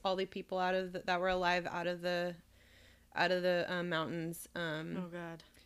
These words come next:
Speaker 1: I had written, um, of eighty-seven that were stranded there, um, forty-six survived. Um, and, yeah,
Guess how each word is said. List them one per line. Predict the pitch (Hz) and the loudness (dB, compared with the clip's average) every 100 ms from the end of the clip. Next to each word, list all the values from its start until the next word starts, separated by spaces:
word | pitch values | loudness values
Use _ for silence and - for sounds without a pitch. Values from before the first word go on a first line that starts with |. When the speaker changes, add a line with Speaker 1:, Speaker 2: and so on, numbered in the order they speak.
| - _ - - _ _ - - | -20 _ -20 -20 _ _ -20 -8
Speaker 1:
I | 196 | -4
had | 202 208 190 | -2 -2 -2
written, | 196 180 196 196 175 | -2 -2 -2 -4 -4
um, | 185 180 165 165 - - | -2 -2 -2 -4 -8 -4
of | 185 185 175 170 - - - - - | 0 0 0 -12 -18 -20 -20 -20 -6
eighty-seven | 214 226 240 226 - 190 185 196 202 202 | 0 2 2 2 2 2 4 4 2 0
that | 185 175 - | 0 -2 -2
were | 185 | -4
stranded | - 180 170 180 175 | -2 0 0 0 0
there, | 180 180 180 - - - | 0 0 0 -4 -12 -8
um, | 175 165 156 156 160 - _ - - | -6 -4 -6 -6 -8 -12 _ -18 -2
forty-six | 185 185 180 - - - - | 0 0 -2 -4 -4 -6 -6
survived. | 196 175 165 160 175 185 - _ _ _ - - - _ - | -2 0 0 -2 -2 -6 -14 _ _ _ -20 -20 -20 _ -10
Um, | 175 170 160 160 160 - | -4 -2 -2 -4 -6 -4
and, | 175 170 - - - - _ - - - _ _ | -4 -4 -8 -18 -20 -20 _ -20 -20 -20 _ _
yeah, | - 160 - | -8 -6 -6